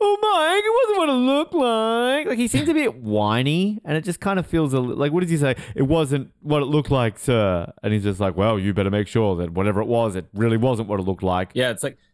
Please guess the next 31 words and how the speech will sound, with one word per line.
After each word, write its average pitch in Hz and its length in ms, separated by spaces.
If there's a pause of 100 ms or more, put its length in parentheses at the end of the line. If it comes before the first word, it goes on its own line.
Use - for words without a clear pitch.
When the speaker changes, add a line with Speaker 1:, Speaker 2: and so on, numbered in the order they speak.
(100)
Speaker 2:
"Nothing, 165 420
nothing 143 440
happened." 135 480
It's 123 100
like, 123 220
"Well, 131 160
then 135 100
you 139 100
better 143 220
make 135 160
sure 139 180
nothing 127 360
happens 117 480
ever 101 200
again." 104 420 (120)
<laughs> - 80
Speaker 1:
Yeah, 131 380
like, 113 240
it's 151 100
just, 185 160
it 165 140
just - 260 (140)
feels 156 260
a 123 80
bit 113 360 (600)
odd 98 220
the 104 60
way 98 200
Aaron, 101 300
and, 151 260
like, 170 240